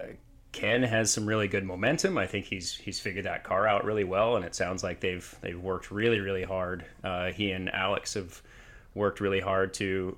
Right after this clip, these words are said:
uh, in their pre-event preparation, and, and, um,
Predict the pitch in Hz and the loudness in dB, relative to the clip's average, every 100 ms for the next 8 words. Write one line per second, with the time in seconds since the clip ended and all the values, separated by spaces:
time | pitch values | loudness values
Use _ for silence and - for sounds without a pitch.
0 | 101 90 87 90 - - - - - - | -2 -2 -2 -2 -2 -4 -10 -20 -20 -16
1 | - 135 113 107 101 - 117 101 98 95 | -6 -2 0 2 0 0 2 2 2 0
2 | 92 - - 92 87 90 101 - 101 101 | -4 -12 -6 -4 -2 0 2 0 -2 -4
3 | 87 85 90 87 87 87 90 87 87 | -6 -8 -8 -8 -8 -8 -8 -8 -10